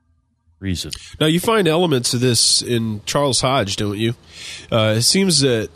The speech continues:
Speaker 2: in, in my limited reading of Hodge on the subject, you, you find passages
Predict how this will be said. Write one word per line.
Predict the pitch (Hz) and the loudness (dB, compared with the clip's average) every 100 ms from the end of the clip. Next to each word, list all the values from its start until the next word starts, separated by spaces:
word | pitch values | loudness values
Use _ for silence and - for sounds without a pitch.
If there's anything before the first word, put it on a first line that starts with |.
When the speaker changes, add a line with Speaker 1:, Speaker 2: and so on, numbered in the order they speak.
| - | -14
Speaker 2:
in, | 87 113 - | -12 -10 -6
in | 120 | -2
my | 123 | 2
limited | 131 147 156 120 101 95 120 | 2 2 2 2 0 -4 -2
reading | 123 131 123 | 2 4 2
of | 101 | 0
Hodge | - 120 110 104 | 0 0 2 0
on | 101 | 0
the | 95 | 2
subject, | - 139 113 98 90 | 2 2 0 -4 -4
you, | 110 110 104 | 0 2 0
you | 85 101 | -2 -4
find | - 120 110 | 0 -2 -2
passages | - 123 127 120 110 107 101 - | 0 0 0 0 0 0 0 -2